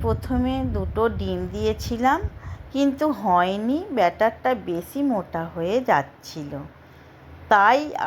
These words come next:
আর একটা ডিম ওর মধ্যে অ্যাড করে ব্যাটারটা ভালো করে ফেটিয়ে নিলাম এবং পাঁচ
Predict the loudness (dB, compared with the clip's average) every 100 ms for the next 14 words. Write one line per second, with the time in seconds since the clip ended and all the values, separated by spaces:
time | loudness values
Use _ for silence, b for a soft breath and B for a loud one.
0 | 4 4 4 0 -4 0 0 2 -2 -2
1 | -4 -4 -4 -4 -4 -6 -6 -2 2 4
2 | 4 2 -8 -6 0 2 0 -4 B B
3 | -4 -2 -2 -2 -4 -2 2 2 2 0
4 | 2 2 0 -4 -4 0 0 -2 -4 -4
5 | -6 -12 -10 -6 -6 0 4 4 2 B
6 | B B -10 -4 -2 -2 -2 -2 0 0